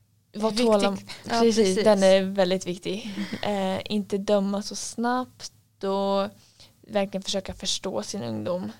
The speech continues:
Speaker 1: eh,
Speaker 3: Mm.
Speaker 1: sätta sig in i den
Speaker 2: Och visa
Speaker 1: situation.
Speaker 2: inte, visa inte negativa reaktioner. Ja.
Speaker 1: Nej,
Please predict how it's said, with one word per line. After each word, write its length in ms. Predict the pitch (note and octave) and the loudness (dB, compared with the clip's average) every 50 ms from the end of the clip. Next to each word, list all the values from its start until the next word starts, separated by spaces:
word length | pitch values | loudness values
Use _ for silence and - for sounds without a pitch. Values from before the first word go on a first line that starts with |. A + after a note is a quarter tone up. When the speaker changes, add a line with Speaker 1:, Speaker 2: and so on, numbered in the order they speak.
| _ _ _ _ _ _ | _ _ _ _ _ _
Speaker 1:
eh, 100 | - B3+ | -4 -2
Speaker 3:
Mm. 120 | A#3+ G3+ F#3 | -2 -2 -2
Speaker 1:
sätta 280 | F#3 G3+ G3 F#3+ - | -2 -4 -6 -6 -8
sig 160 | F#3 - - - | -10 -10 -10 -10
in 140 | F#3+ G#3 | -10 -10
i 40 | G#3+ | -10
den 260 | G#3+ - - - A3+ - _ _ _ _ | -10 -12 -12 -12 -14 -18 _ _ _ _
Speaker 2:
Och 240 | C4+ C4+ C4 B3 B3 | -18 -16 -14 -12 -12
visa 220 | B3 A#3+ A3+ - | -12 -10 -10 -8
Speaker 1:
situation. 180 | - B3 B3 B3 B3 A#3+ | -8 -6 -6 -4 -4 -4
Speaker 2:
inte, 360 | A#3 A3 A3 - A3+ A3+ A3+ A3+ - - - - - _ _ | -6 -6 -6 -6 -6 -8 -8 -12 -18 -20 -20 -20 -20 _ _
visa 260 | - B3 A#3+ - - | -12 -10 -10 -8 -8
inte 240 | A#3+ B3 B3 A#3+ B3 | -6 -6 -6 -4 -4
negativa 540 | A#3+ A#3+ A#3+ A#3 A#3+ A#3 - B3 A#3 A#3 A3+ | -4 -4 -4 -4 -6 -6 -8 -6 -4 -4 -4
reaktioner. 760 | A3+ A3+ A3+ A3+ _ - - C#4+ B3+ A3+ G#3+ G#3+ A#3 A3+ - - - - _ | -2 -4 -6 -6 _ -8 -6 -6 -6 -6 -6 -8 -10 -12 -14 -18 -20 -20 _
Ja. 60 | C#4 C#4 | -10 -4
Speaker 1:
Nej, 400 | A3+ A3 G#3+ G#3+ G#3 G#3 G#3+ - | -2 0 0 0 0 -2 -4 -8